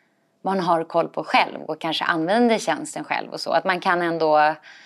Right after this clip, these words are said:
ja, relatera till det på ett annat sätt. Och det blir också roligare då att göra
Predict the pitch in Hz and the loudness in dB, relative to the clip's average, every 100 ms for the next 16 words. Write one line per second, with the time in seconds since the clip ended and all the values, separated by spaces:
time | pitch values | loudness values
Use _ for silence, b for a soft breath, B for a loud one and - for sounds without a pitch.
0 | B B - 165 - 180 175 214 202 170 | B B -2 -2 2 2 2 2 4 4
1 | - 143 151 147 147 156 165 - - 160 | 0 -4 -6 -6 -6 -2 -4 -4 -6 -4
2 | 156 165 160 - 170 156 165 185 143 139 | 0 0 -2 -4 -4 -2 2 4 4 0
3 | 143 139 165 | -4 0 0